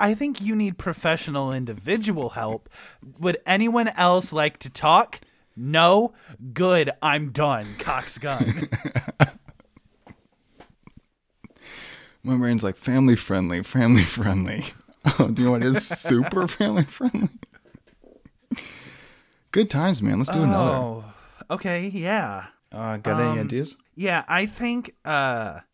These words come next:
Speaker 1: I am a, I'm a fast food worker, and you are a customer that, like, completely does not understand the limitations of what we can do.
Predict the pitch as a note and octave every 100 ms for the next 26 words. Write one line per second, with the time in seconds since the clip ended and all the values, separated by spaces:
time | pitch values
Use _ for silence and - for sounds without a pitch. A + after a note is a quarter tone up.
0 | _ - - - - _ - D3 E3 E3+
1 | E3 D3 - D#3 E3 F#3 - D#3 D3+ -
2 | C3 A#2+ B2 C3+ C#3 E3 E3 F3+ _ C#3
3 | C3+ C3 B2 B2 C3 C#3 D3 C3+ C3+ B2
4 | - B2 - C3+ C3+ C#3 D3+ _ _ _
5 | - C3 C3 C#3 C3 A2 - _ _ _
6 | - - D#3+ - E3 E3 F3 E3+ F#3 E3+
7 | E3 D#3 E3+ D3+ D3 C#3+ C#3 - B2+ B2+
8 | C3+ C3 B2+ C3+ C3 B2 C3 C3 - C#3+
9 | C3 A#2+ A#2+ B2 B2+ C3 C3 B2+ A#2 F#2+